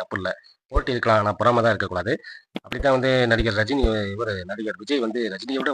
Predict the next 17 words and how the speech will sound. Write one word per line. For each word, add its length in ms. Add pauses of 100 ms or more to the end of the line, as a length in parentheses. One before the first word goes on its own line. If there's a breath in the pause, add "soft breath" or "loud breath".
உச்சத்தில் 320
இருக்கு, 220 (220)
அவரை 180
விட 160
அதிகமா 280
சம்பாதிக்கிறேன் 440 (180)
அப்படின்னு 380
இந்த 160
பத்து, 220
பதினஞ்சு 220
வருஷமா 320
ஒட்டிட்டு 280
இருக்காரு. 240 (420 loud breath)
பொதுவா 240
வந்து 180
ரஜினியோட 360 (520)
அடி-, 180